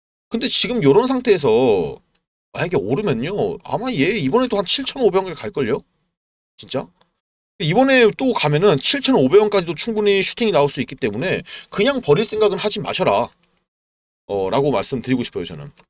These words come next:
그 목표가 간단해요. 목표가도 간단하고 손절가도 간단하고 정말 여러분들이 돈 벌기 쉬운 종목 중에 하나다. 또 다루기 쉬운 종목이다. 그런데 문제가 하나 있어요.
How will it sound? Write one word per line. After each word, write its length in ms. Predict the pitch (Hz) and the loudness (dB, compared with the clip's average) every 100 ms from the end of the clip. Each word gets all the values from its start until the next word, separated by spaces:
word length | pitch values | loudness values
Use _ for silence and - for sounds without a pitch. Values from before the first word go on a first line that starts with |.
| - | -16
그 60 | 147 | -10
목표가 420 | 131 180 254 254 | -8 -8 -4 -4
간단해요. 480 | 175 143 220 139 156 | -4 -4 -2 -2 -2
목표가도 520 | - 127 180 175 156 160 | -6 -8 -4 0 0 0
간단하고 640 | 131 135 127 123 185 220 - - - | -4 -2 -2 2 2 2 -2 -16 -14
손절가도 480 | - 240 240 185 147 | -8 0 2 2 -2
간단하고 460 | 113 127 107 85 | -4 -2 -2 -4
정말 280 | - 196 220 | -4 0 0
여러분들이 380 | 160 180 175 160 | 0 -2 -4 -8
돈 180 | - 139 | -6 0
벌기 220 | 190 180 | 0 2
쉬운 200 | - 208 | 0 0
종목 240 | 135 127 | -2 -10
중에 160 | - 127 | -8 -8
하나다. 460 | 202 196 - - - _ _ _ | -4 -4 0 -2 -2 _ _ _
또 160 | 180 185 | 0 0
다루기 320 | - 123 135 | 0 -4 0
쉬운 240 | 131 226 202 | 0 0 -2
종목이다. 500 | 120 101 80 71 - _ _ _ _ _ _ _ _ _ _ _ _ | -4 -8 -10 -18 -20 _ _ _ _ _ _ _ _ _ _ _ _
그런데 460 | 156 180 170 160 78 _ _ _ _ | -2 0 2 0 -2 _ _ _ _
문제가 360 | 131 196 233 208 | -2 0 4 4
하나 120 | 123 | 4
있어요. 340 | 87 - 82 | -2 -10 -16